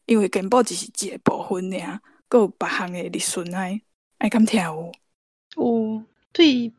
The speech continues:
Speaker 2: 病来讲，健保以外的利润是，譬如讲，我家己去做健康检查即款的嘛。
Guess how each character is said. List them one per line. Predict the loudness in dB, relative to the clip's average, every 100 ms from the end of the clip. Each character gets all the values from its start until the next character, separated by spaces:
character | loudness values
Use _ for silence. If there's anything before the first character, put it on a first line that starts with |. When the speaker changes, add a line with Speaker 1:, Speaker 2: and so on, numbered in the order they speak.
| _ -4
Speaker 2:
病 | -2 0
来 | 0 0
讲， | 2 4 4 2 -4 -2
健 | 0 2
保 | 4 4
以 | 6 4
外 | 6 6
的 | 4
利 | 0 -8 -12
润 | -10
是， | -8 -8 -8 -8
譬 | 2 4
如 | 4
讲， | 6 6 6 4 0 -2 -2
我 | 4
家 | 4
己 | 4 2
去 | 0
做 | 4 6 6 6
健 | 2 -2 -4
康 | 2 2 4 2
检 | 4 4
查 | 4 4 4 0 -2
即 | 0
款 | 4 4
的 |
嘛。 | 2